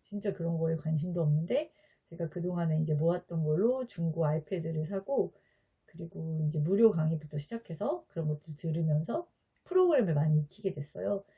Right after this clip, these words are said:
그러면서 뭐 포토샵 같은 것도 하게 되고 일러스트레이터도 하-, 터도 하게 되고 그러면서 이제 되게 배우는 과정이 쉽지가 않더라고요.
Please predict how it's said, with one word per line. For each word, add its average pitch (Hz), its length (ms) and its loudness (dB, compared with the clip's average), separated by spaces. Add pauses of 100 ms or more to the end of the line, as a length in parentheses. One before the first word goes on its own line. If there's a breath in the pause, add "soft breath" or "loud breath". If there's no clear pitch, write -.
(400 soft breath)
그러면서 160 340 -2
뭐 151 120 2
포토샵 240 460 -8
같은 165 260 -10
것도 156 260 -6
하게 160 200 -2
되고 160 240 -4
일러스트레이터도 165 920 -2
하-, 190 200 -4 (160)
터도 202 220 -8
하게 214 300 -2
되고 208 420 -4 (380 soft breath)
그러면서 185 380 -4
이제 156 260 -2 (100)
되게 262 280 0
배우는 202 380 4
과정이 175 480 0
쉽지가 - 400 -6
않더라고요. 151 560 -2